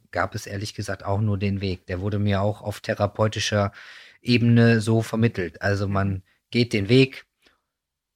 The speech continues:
in meinem Fall, äh, Testo, Personenstandsänderung, die O Ps, fertig, Mann. So,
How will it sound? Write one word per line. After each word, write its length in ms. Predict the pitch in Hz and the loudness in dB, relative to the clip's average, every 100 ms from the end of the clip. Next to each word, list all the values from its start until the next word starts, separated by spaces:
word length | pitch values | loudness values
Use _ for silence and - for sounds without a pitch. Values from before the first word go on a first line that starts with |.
| _ _ 82 | _ _ -12
in 100 | 104 | -2
meinem 260 | 98 101 110 | 2 2 2
Fall, 300 | - 101 101 | 4 4 4
äh, 320 | 92 92 95 95 _ _ _ _ _ | 2 0 0 -4 _ _ _ _ _
Testo, 640 | 131 127 - 127 120 120 _ _ _ _ _ | 0 0 4 4 4 2 _ _ _ _ _
Personenstandsänderung, 1300 | - 110 123 123 - 117 110 110 110 107 107 107 113 - _ _ - | -4 2 2 2 2 0 2 2 2 4 4 2 0 -6 _ _ -6
die 180 | 110 | -2
O 80 | 104 | 0
Ps, 560 | 104 120 113 113 - - _ _ _ _ _ _ _ _ _ _ | 0 2 2 0 -4 -14 _ _ _ _ _ _ _ _ _ _
fertig, 520 | - 107 - 78 - _ | 0 0 0 -4 -12 _
Mann. 340 | 95 87 76 - _ _ _ | 0 0 -2 -10 _ _ _
So, 340 | - 107 82 | -4 -2 -2